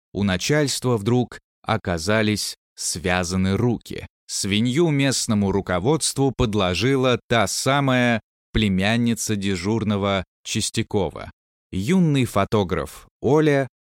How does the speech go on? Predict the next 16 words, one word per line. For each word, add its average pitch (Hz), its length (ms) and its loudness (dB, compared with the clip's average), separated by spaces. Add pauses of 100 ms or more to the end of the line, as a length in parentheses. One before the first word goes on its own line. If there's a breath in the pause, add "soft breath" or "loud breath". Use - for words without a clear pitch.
(100)
выписывала 131 800 0
"Пионерскую 98 960 0
правду" 80 580 -2 (280)
и 101 80 0
в 101 60 2
одном 156 340 2
из 113 120 0
номеров 117 680 2
увидела 107 600 0
просьбу 92 520 0
редакции 131 720 0
сообщить 113 800 -2
о 113 160 -2
своих 95 680 -2 (320)
пионерских 95 920 -2
делах. 95 560 -2